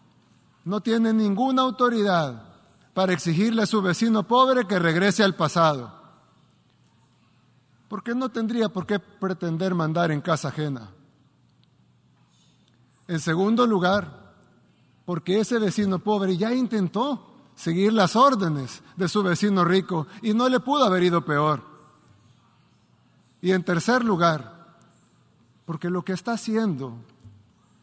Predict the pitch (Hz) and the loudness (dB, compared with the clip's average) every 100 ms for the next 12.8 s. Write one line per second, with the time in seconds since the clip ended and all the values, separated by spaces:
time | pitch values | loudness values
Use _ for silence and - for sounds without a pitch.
0 | _ - 147 208 - 208 185 175 160 226 | _ -14 -8 -8 -4 -4 0 -2 0 -2
1 | 240 165 147 127 143 139 139 131 135 131 | -2 -2 -4 -8 -6 -4 -2 -2 -4 -6
2 | - - _ _ _ _ _ _ _ _ | -12 -20 _ _ _ _ _ _ _ _
3 | - 220 262 262 226 196 190 185 190 165 | -10 -10 -4 -2 0 0 0 0 -2 -2
4 | 143 190 185 175 160 151 196 185 165 147 | -2 -2 0 -2 -2 -2 -2 -2 -4 -4
5 | 143 131 180 175 170 156 139 - 160 156 | -6 -4 -2 -2 -4 -4 -4 -2 0 2
6 | 170 165 143 123 - _ - - - 214 | 2 0 -6 -16 -18 _ -20 -12 -2 -2
7 | 208 262 202 160 196 190 147 113 - - | 2 4 4 0 0 -2 -4 -10 -18 -20
8 | _ _ _ _ _ _ _ - 233 233 | _ _ _ _ _ _ _ -6 -2 0
9 | 226 226 214 196 175 139 - - - _ | 2 2 2 0 -4 -4 -8 -20 -20 _
10 | _ _ _ _ _ _ _ _ _ _ | _ _ _ _ _ _ _ _ _ _
11 | - 170 - 185 180 180 175 185 185 202 | -10 -8 2 2 2 0 0 0 0 0
12 | 180 196 175 180 160 202 - - | 0 -2 -2 -2 0 0 -2 -10